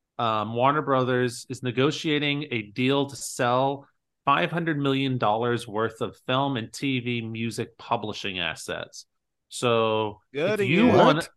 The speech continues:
Speaker 1: if you want to buy the soundtrack to Evita, get in line. You might be able to.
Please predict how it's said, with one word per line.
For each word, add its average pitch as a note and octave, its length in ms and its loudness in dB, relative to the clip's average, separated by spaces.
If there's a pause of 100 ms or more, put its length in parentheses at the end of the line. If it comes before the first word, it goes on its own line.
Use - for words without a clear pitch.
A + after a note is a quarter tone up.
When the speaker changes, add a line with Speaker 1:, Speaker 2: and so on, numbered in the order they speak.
Speaker 1:
if D3 220 0
you E3 140 2
want G3+ 200 2
to D3 40 0
buy B2+ 160 2
the A2+ 80 -4
soundtrack A#2+ 600 -2
to - 120 -6 (100)
Evita, A#2 560 0 (680)
get G2 140 -6
in A2 80 -6
line. D3 520 2
You A2 160 -4
might C3 280 0
be B2+ 160 2
able A#2 320 2
to. E2 340 -8